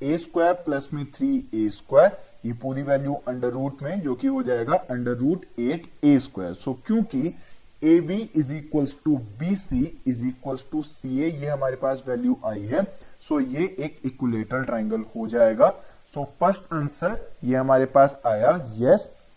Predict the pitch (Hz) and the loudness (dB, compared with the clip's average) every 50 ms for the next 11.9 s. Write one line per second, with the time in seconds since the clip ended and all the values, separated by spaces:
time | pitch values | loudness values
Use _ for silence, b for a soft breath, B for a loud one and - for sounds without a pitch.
0 | - - - 254 - 139 135 120 127 143 165 190 180 - - 135 117 - - 135 | -20 -10 -8 -6 -4 -2 -4 0 0 0 0 0 -4 -8 -12 -14 -12 -8 -6 -4
1 | 120 113 110 104 - - 135 135 120 123 110 95 92 95 104 139 190 247 - b | -4 -4 -4 -6 -4 -4 -4 -2 0 -2 -2 -2 -2 -2 0 0 0 0 -2 b
2 | b b b b b - - 135 131 123 - - 139 139 151 147 165 180 170 180 | b b b b b -12 -8 -6 -6 -6 -4 0 2 2 2 4 2 -2 -2 -2
3 | - 170 196 214 - 147 139 - 143 135 - 135 127 117 117 110 123 143 147 139 | -4 -4 -4 -4 -4 -6 -4 -4 -4 -4 -2 -2 -2 -2 -2 -2 -2 -4 -4 -2
4 | 135 107 95 98 113 143 170 156 127 101 82 71 - b b b b b b - | -4 -6 -6 -2 -2 0 0 0 -2 -4 -8 -10 -16 b b b b b b -4
5 | 127 147 170 185 180 - - 175 160 - 160 160 185 185 - - 160 156 151 156 | -2 0 0 0 -2 -2 -4 -4 -2 -2 -4 -6 -6 -8 -10 -4 -4 -4 -4 -2
6 | - 170 170 175 175 175 165 - 175 - - 151 139 123 120 120 110 131 165 165 | -2 0 0 0 0 -2 -2 -2 -2 0 4 6 6 6 4 4 4 2 2 2
7 | - - 196 190 - - _ _ 151 151 151 151 151 160 180 196 202 180 185 180 | -2 -4 -4 -4 -6 -14 _ _ 10 12 12 12 10 10 8 8 8 8 6 6
8 | 175 175 175 - - 151 123 123 120 113 113 113 101 92 90 92 92 95 95 - | 6 6 4 4 2 0 0 0 -4 -6 -8 -8 -10 -8 -10 -12 -12 -12 -14 -10
9 | - 131 131 - - - - 143 151 170 175 160 147 151 185 202 - - 143 139 | -8 -8 -8 -8 -8 -12 -6 -2 -2 -2 -2 0 2 2 2 0 -2 -6 -8 -8
10 | - - - 143 139 - - 165 160 160 160 160 175 180 170 165 180 151 143 139 | -8 -8 -8 -8 -6 0 2 2 4 4 0 0 0 0 0 0 0 -2 -2 0
11 | 135 135 131 135 135 131 - - 127 110 95 92 92 - - 127 160 202 | 0 0 2 0 -2 -4 -4 -2 -2 -2 -2 -2 -6 -2 2 2 2 2